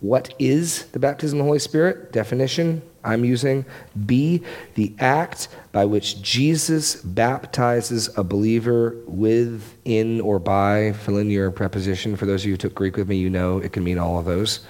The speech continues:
Um, in, with, or by the Holy Spirit into his body, the church. That's, that's what's taking place. Um, and you can look up those references in First Corinthians twelve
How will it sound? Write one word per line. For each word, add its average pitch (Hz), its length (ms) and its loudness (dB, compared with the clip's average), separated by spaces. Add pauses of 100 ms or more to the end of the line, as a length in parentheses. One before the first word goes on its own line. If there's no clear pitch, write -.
(560)
Um, 92 320 2
in, 110 220 0
with, 107 160 2
or 107 80 2
by 95 380 2 (800)
the 104 160 2
Holy 98 280 0
Spirit 92 540 -2 (140)
into 135 540 2
his 101 180 0
body, 92 380 0
the 85 100 -8
church. - 480 -8 (640)
That's, 95 440 -2
that's 95 380 -4
what's - 200 -4
taking 90 260 -4
place. - 360 -6 (600)
Um, 87 480 0 (100)
and 87 240 0
you 92 60 -2
can 90 160 -2
look 87 140 -2
up 92 100 -4
those 87 200 -2
references 87 500 -2
in 87 80 -4
First 85 260 -4
Corinthians 85 320 -4
twelve 82 440 -4